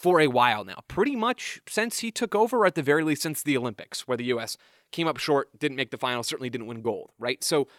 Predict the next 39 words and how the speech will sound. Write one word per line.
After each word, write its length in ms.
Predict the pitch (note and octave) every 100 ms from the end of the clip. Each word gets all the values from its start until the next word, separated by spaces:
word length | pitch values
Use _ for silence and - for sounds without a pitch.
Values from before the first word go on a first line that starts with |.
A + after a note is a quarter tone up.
| _ _ -
I 140 | F3
think 120 | B3 A3
there 100 | F#3
have 60 |
been 260 | F3 D#3+ C#3
causes 400 | - D3+ D3+ C#3+ -
to 100 | C3
worry 200 | C3 B2+
for 200 | C#3 A#2+
a 40 |
while, 240 | B2+ B2
but 160 | A#2+ D#3
before 400 | D3+ - G3+ A3+
I 120 | E3 A2 -
go 180 | C#3+ D#3
any 120 | C#3+
further, 500 | - C3 C#3 G3 A3 _ _ _ _
Ryan, 180 | D3 D#3+
I, 120 | C3 -
we 120 | D3
have 80 | F#3
to 80 | A#3
define 280 | F#3 F3 D#3+
what 120 | D3+
worry 480 | A#2 C3 D3 C#3 A#2
is 240 | G#2 -
in 80 | -
this 160 | A#2+ -
context, 540 | A2+ G#2 - - -
because 360 | D3 E3+ C#3 - _ _ _
the 60 | D#3+
U 100 | A3+
S 80 | A#3
women's 220 | A#3 F3
national 300 | F3 F3 D#3
team 180 | C#3+ C3+
are 100 | C#3+
so 260 | - F#3 E3+
good, 300 | C3+ -